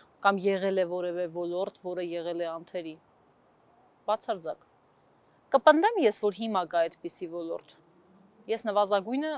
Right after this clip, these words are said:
ծիծաղելի կլինեմ, եթե ես պնդեմ, որ կա ոլորտ, որը այսօր խնդիր չունի, և կա ոլորտ, որտեղ ցանկության դեպքում, հատկապես եթե մարդիկ ն-,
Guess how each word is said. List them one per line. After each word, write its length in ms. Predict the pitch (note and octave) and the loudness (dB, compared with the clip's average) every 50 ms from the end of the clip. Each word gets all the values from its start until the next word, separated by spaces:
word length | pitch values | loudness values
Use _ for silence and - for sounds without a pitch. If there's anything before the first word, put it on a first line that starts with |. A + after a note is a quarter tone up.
| - - _ | -8 -12 _
ծիծաղելի 520 | - - G#3 - A3 G3 F3+ F#3+ F3 D#3+ D#3 | -16 -12 -4 2 2 2 2 0 -4 -6 -10
կլինեմ, 400 | - E3+ - E3 E3+ G3 A#3 B3+ | -12 -12 -12 -10 -8 -6 -6 -4
եթե 240 | A3 - - G3+ F3 | -6 -6 -6 -6 -8
ես 80 | E3 | -8
պնդեմ, 320 | - - F3 F#3 F#3+ A3+ A#3+ | -8 -10 -8 -4 -4 -2 -2
որ 140 | G#3 G3+ - | -4 -2 2
կա 120 | - F#3+ | 2 2
ոլորտ, 500 | F3+ F3 G#3+ F#3+ F3+ F3+ G3 C4 D4 - - | 2 2 -2 -4 -2 0 0 0 -2 -2 -2
որը 200 | F#3+ F3+ F#3 - | 0 0 2 2
այսօր 560 | - F#3 F#3 - - - F#3 G3 B3+ C4 - - _ _ _ _ _ _ - | 2 0 0 -2 -4 -4 -2 -2 -4 -6 -8 -14 _ _ _ _ _ _ -4
խնդիր 340 | - G3+ F#3 - F#3 - | -4 -4 -4 -4 -8 -10
չունի, 320 | - - F#3 F3+ F3 G3+ B3 D4 _ _ _ _ _ - | -8 -10 -10 -10 -8 -10 -10 -12 _ _ _ _ _ -4
և 160 | B3 A#3+ - | -4 -2 2
կա 140 | - F#3+ F#3+ | 4 4 4
ոլորտ, 560 | F3+ E3+ F3 F3 E3+ F3 F3+ G#3 - - - _ _ _ _ _ - | 4 2 -4 -4 -2 0 0 0 -2 -4 -10 _ _ _ _ _ -2
որտեղ 420 | G#3 G#3+ G3+ - - G3 F#3 E3+ - - _ _ | 0 0 2 2 2 2 2 2 -2 -14 _ _
ցանկության 640 | - - C4+ D4 C4+ - C#4 B3 - B3 G#3+ A3 E3+ | -6 0 0 0 0 0 -6 -2 0 2 2 2 0
դեպքում, 400 | F3+ E3+ - _ - - E3+ E3+ _ _ _ _ _ - | -4 -8 -8 _ -20 -18 -18 -18 _ _ _ _ _ 2
հատկապես 460 | - D4+ D4+ - C#4 C#4 - D4 B3+ - | 2 4 4 6 2 2 2 0 -4 -4
եթե 220 | A#3 A3 - A#3 | -6 -6 -4 -4
մարդիկ 340 | A3 G#3 G3+ G3+ - A3 - | -2 -2 -2 -4 -6 -12 -12
ն-, 160 | G#3 G#3 G#3+ | -10 -12 -12